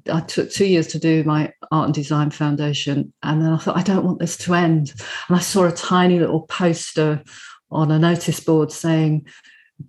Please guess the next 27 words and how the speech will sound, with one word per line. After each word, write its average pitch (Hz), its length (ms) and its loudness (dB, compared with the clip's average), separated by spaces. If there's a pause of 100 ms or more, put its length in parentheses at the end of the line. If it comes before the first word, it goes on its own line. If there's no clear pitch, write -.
"B 185 200 4
A 156 400 2
in 143 100 -2
creative 160 640 0
practice 156 640 -2
in 151 160 0
Manchester, 147 760 -2 (480)
six - 420 -2
years." 151 600 0
And 165 80 -4
I 165 40 -2
thought, 185 240 2
"Well, 196 100 4
what 202 180 2
else 180 280 0
am 151 80 0
I 156 80 0
gonna 151 200 -2
do? 151 240 0
I've 151 160 -2
got 180 160 2
this 160 140 -4
business 180 420 2
to 160 100 -8
run." 156 220 2
I 165 40 2
went 160 260 0